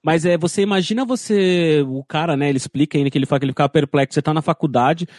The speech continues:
na tua escola, você tá aprendendo sobre um vírus novo, e aí o grupo de risco são os quatro Hs, e desses quatro Hs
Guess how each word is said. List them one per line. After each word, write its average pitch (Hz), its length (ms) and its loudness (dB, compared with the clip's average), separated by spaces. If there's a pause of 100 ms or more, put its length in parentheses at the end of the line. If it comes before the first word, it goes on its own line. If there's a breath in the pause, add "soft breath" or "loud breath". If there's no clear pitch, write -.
(260 loud breath)
na 135 120 -2
tua 143 160 0
escola, 135 420 0
você 151 100 -6
tá 143 120 -4
aprendendo 135 580 -4
sobre 151 340 -2
um 147 200 2
vírus 135 420 0
novo, 143 400 0 (300 loud breath)
e 135 80 2
aí 143 120 4
o 151 80 2
grupo 196 360 0
de 175 240 0
risco 180 340 0
são 175 240 -4
os 170 140 -4
quatro 185 360 -2
Hs, 139 380 0
e 135 60 -4
desses 202 320 -2
quatro 180 360 -2
Hs 143 460 0